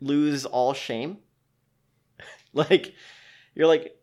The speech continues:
cleaning yourself in, like, a public bathroom or, like, <laughs> trying to figure out, like, ways to, like, not beg people for money, but acquire it somehow. Like, it's just, it's crazy. You're, you're spending all your time in, like, a library or a restaurant trying not to look,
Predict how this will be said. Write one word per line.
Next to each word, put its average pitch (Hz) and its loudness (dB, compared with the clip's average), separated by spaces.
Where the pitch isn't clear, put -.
cleaning 160 0
yourself 143 2
in, 143 0
like, 135 -2
a 131 -4
public 135 -4
bathroom 127 -2
or, 139 2
like, 175 4
<laughs> - -
trying - 2
to 175 2
figure 170 2
out, 147 4
like, 143 -4
ways 139 -2
to, 131 -14
like, 147 -8
not 147 2
beg 139 -2
people 151 0
for 143 -4
money, 143 0
but - -4
acquire 139 2
it 139 -2
somehow. 139 -6
Like, 147 -2
it's 151 -8
just, 170 -2
it's - -12
crazy. 143 0
You're, 143 4
you're 147 2
spending 170 0
all 151 4
your 151 0
time 143 -2
in, 139 -6
like, 139 -4
a 147 -2
library 135 2
or 131 2
a 127 -2
restaurant 135 -4
trying 143 -4
not 139 -6
to 151 -8
look, 135 -8